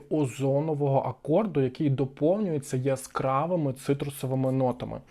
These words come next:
Е, дуже енергійні тут цитруси, вони просто несуть цю композицію.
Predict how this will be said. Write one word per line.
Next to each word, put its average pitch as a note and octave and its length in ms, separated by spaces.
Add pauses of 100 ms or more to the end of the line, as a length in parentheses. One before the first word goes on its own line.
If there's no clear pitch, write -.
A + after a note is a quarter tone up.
(800)
Е, D#3 300
дуже A3 540
енергійні F3 680
тут - 260
цитруси, - 640
вони C#3+ 200
просто C#3+ 380
несуть E3+ 680
цю D#3+ 180
композицію. C3+ 800